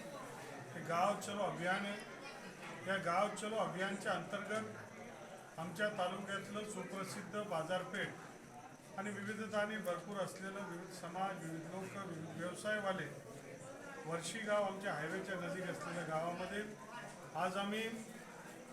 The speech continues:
गावामध्ये मुक्काम करण्यासाठी, गावामध्ये द-, पूर्ण वेळ लोकांबरोबर राहण्यासाठी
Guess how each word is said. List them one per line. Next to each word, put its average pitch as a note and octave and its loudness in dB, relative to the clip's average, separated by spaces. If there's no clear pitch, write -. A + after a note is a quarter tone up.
गावामध्ये A3+ 6
मुक्काम G#3 2
करण्यासाठी, F3+ 0
गावामध्ये G#3 4
द-, F#3 4
पूर्ण F#3 -2
वेळ F#3 4
लोकांबरोबर F3 2
राहण्यासाठी D#3 0